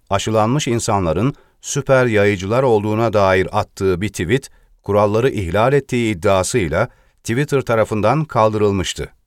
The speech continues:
Adamın dediği şuydu: "Aşılanmış insanlar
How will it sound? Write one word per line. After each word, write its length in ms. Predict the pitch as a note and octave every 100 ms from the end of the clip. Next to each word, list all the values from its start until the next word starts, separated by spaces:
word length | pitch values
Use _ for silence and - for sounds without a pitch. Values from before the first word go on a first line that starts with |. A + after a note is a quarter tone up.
| _ _ -
Adamın 540 | F#2 G#2+ C3+ D#3+ D3+ A#2+
dediği 340 | B2 B2 D#3
şuydu: 480 | - C#3+ A2 D2 - _ _ _ _ _ -
"Aşılanmış 600 | G2 B2 B2+ C3 D#3 -
insanlar 680 | A#2+ G#2 - E2+ D2+ A2+